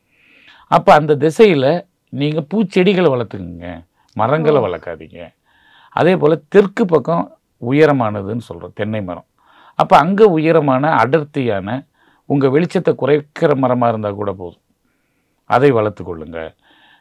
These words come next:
Speaker 1: மேற்கு பக்கம் பக்கத்து வீட்டுக்காரரு நம்ம வீட்டை எட்டி பார்க்கக்கூடாது, ஏன்னா நம்ம வீட்டுக்கு பின்னால் இருக்கிறவரு நம்ம வீட்டை எட்டி பார்க்கக்கூடாதுன்னு நீங்க நினைச்சீங்கன்னா அங்கேயும் உயரமான மரங்களை வளர்த்துக்குங்க.
Speaker 2: ம்.
Speaker 1: ஆனா வடக்குலையும் நீங்க அதே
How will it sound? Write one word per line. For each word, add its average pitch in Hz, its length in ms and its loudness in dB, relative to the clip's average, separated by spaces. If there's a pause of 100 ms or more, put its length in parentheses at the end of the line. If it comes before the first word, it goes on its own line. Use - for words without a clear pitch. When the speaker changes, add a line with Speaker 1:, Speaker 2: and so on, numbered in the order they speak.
(140)
Speaker 1:
மேற்கு 190 420 2
பக்கம் 120 400 -4
பக்கத்து 180 260 2
வீட்டுக்காரரு 143 400 0
நம்ம 131 140 0
வீட்டை 131 160 -2
எட்டி 120 140 -4
பார்க்கக்கூடாது, 95 420 -6 (400)
ஏன்னா 123 100 -6
நம்ம 117 200 -4
வீட்டுக்கு 160 320 -2
பின்னால் 135 260 -2
இருக்கிறவரு 85 480 -10 (580)
நம்ம 175 240 2
வீட்டை 190 220 2
எட்டி 156 160 2
பார்க்கக்கூடாதுன்னு 135 480 0
நீங்க 113 140 -4
நினைச்சீங்கன்னா 98 460 -12 (120)
அங்கேயும் 208 360 0
உயரமான 135 360 0
மரங்களை 107 400 -6
வளர்த்துக்குங்க. 90 540 -12 (120)
Speaker 2:
ம். 180 140 -12 (360)
Speaker 1:
ஆனா 92 200 -4 (160)
வடக்குலையும் 180 640 -2
நீங்க 143 120 -2
அதே 120 160 -2